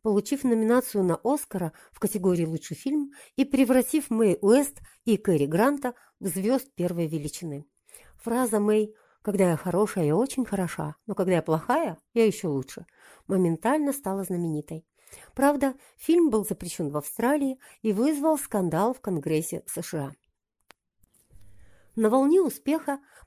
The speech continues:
Paramount немедленно запустил новый фильм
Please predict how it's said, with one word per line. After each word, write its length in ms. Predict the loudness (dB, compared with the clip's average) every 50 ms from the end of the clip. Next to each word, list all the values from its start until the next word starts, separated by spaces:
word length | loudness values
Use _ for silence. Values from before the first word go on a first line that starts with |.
| _
Paramount 600 | -4 -2 0 2 2 2 2 2 2 0 -2 -4 -10 _ _ _ -20 -20 -20 _ _
немедленно 500 | 4 6 8 6 6 4 2 2 2 2
запустил 460 | 0 -2 -4 -4 -8 -4 -2 0 2
новый 300 | 2 4 2 2 2 0
фильм 340 | -2 0 0 0 0 0 -2